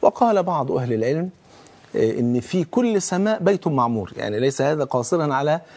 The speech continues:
السماء السابعة فقط، ولكن في كل سماء. إيه السر اللي خلى سيدنا إبراهيم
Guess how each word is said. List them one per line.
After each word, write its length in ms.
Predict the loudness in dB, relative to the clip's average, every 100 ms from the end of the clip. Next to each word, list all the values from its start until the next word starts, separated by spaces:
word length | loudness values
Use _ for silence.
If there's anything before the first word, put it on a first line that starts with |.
| -12
السماء 300 | -4 0 0
السابعة 320 | 0 2 2 4
فقط، 300 | 2 0 0
ولكن 300 | 0 0 -4
في 140 | -2
كل 240 | 0 0
سماء. 320 | 0 -4 -6 -10 _ _ -20 -20 _ -20 -20 -20 -18 -16 2
إيه 180 | 2 4
السر 400 | 0 -2 -2 -2 -10 -20 -20 -20 -6
اللي 180 | -2 -2
خلى 420 | 0 0 0 -2 -4
سيدنا 360 | -4 -2 -2
إبراهيم 460 | -4 -2 -2 -2 -4